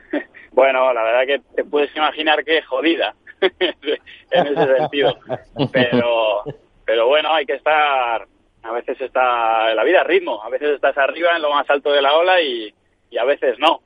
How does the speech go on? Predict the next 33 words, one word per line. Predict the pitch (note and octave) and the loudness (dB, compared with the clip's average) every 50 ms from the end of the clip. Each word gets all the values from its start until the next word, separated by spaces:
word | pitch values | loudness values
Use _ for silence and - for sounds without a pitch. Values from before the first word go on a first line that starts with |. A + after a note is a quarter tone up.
| _ _ _ _ _ _ _ _ | _ _ _ _ _ _ _ _
Nosotros | A2+ A2+ A2 A#2+ C3 A#2+ C#3 C3+ C3 | -12 -10 -6 -4 -2 0 0 0 0
seguimos | - C3+ C#3 C3+ C3+ C3+ C3+ C3+ C3+ C3+ C3+ B2+ - | 0 0 0 0 0 0 2 2 2 2 0 0 2
trabajando | - C3+ C3+ C3 B2 - E3 D3 C#3 C3 | 2 2 2 2 0 -2 -4 -4 -4 -2
para, | A2 A2+ A2 A2 G#2+ G#2 G#2+ G#2+ G#2 G2+ G2 F#2+ F#2+ - _ | 0 0 0 0 0 0 0 -2 -2 -2 -4 -4 -6 -8 _
para | - G2+ G2+ G2+ F#2+ - | -6 -6 -4 -6 -6 -8
seguir | - F#2+ G2+ G#2+ A2 | -12 -10 -6 -2 -2
estando | G#2+ - - A2+ A2 A2 | -2 -2 -2 -2 0 0
allí, | G#2+ A2+ B2 C#3 D#3 E3 D3 | 0 0 0 0 0 0 0
para | A2+ A2 G#2+ G#2+ G#2 | 0 0 0 -2 -4
seguir | - G#2+ A2 A2 | -6 -6 -4 -4
haciendo | A2 - B2 A2 A2 G#2+ | -4 -4 -6 -6 -6 -6
semifinales | - A2 A2 G#2 - A#2 A2 A2 A2+ A2+ - - | -6 -8 -10 -10 -6 -2 0 2 2 0 -2 -4
y | _ | _
finales, | B2 B2 B2+ C3+ C#3 D#3 F#3+ G#3+ - _ _ _ _ _ _ _ _ _ - | -2 2 2 4 4 2 0 -2 -6 _ _ _ _ _ _ _ _ _ -10
solamente | - - A#2 A2+ A#2 A#2+ A#2 A2 C3 A#2+ | -6 -4 -2 -2 -2 -2 -2 -2 -2 -2
que, | A#2+ A#2+ A#2 G#2+ G#2 G2+ | 0 0 2 2 2 2
bueno, | G#2+ A#2+ A2+ A2 A2+ | 2 0 -2 -4 -6
pues | A2 G2 A2+ | -10 -12 -14
este | G#2+ - - A2+ | -10 -4 -2 -2
año | A2 A#2 A#2 A#2 | 0 0 0 -2
está | A2 - B2 | -2 -2 -2
más | B2 A2+ - | -2 -4 -4
complicado. | - - - F#2+ F#2+ - - B2+ A#2 G#2 - _ _ _ | -6 -8 -6 -6 -2 0 2 2 2 0 -4 _ _ _
O | _ | _
sea, | A2 G#2 G#2+ A2+ - | -4 -2 -2 -2 0
hace | - - B2+ - - B2+ B2 B2 B2 A#2+ B2 B2+ A#2+ | 0 0 0 0 0 0 0 0 0 0 0 0 0
tres | - C3 B2+ - D#3 | -2 -2 -2 0 0
años | D#3 D3+ C3+ A2+ G#2 - | -2 -2 -4 -8 -10 -12
estaba | G#2+ - - A#2 A#2 A#2+ | -14 -12 -8 -6 -6 -6
en | A#2+ A#2 | -6 -8
esta | - - A#2+ | -8 -6 -6
misma | A#2 A#2+ A#2+ A#2+ B2 A2 | -6 -6 -8 -10 -8 -8
posición | - A#2+ - C#3 B2+ - - F3 F#3+ G#3 A3+ | -6 -6 -4 -6 -4 -2 0 0 0 -2 -4